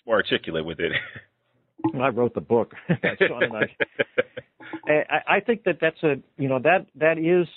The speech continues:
Speaker 2: a fundamental question. And do you want me to speak on that?
Speaker 1: Please. That is the question.
Speaker 2: Okay. Um,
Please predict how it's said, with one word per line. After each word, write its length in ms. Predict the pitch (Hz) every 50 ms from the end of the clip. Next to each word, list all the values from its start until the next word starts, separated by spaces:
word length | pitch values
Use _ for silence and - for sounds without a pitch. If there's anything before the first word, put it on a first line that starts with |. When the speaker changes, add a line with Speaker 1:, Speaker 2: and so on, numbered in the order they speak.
| - _ -
Speaker 2:
a 120 | 135 127 - -
fundamental 460 | 156 143 143 139 135 135 131 123 117
question. 640 | - - _ 156 151 139 - - - 131 110 95 - - _
And 500 | - 131 127 123 120 120 117 120 123 - _ _ _ _ _
do 80 | - 127
you 100 | 139 143
want 140 | 151 151 151
me 120 | 151 147
to 340 | 131 - _ _ - - - -
speak 220 | - - 156 151
on 140 | - 156 160
that? 220 | 170 180 190 190 - _ _ _
Speaker 1:
Please. 340 | 160 160 143 113 90 80 78 - -
That 120 | - 113 127
is 160 | 135 131 113
the 80 | 110 110
question. 400 | - - - - - - - - - _ _ _ _ _ _ _ -
Speaker 2:
Okay. 320 | 143 135 - 127 110 - - _
Um, 460 | 127 131 131 131 127 120 117 120 117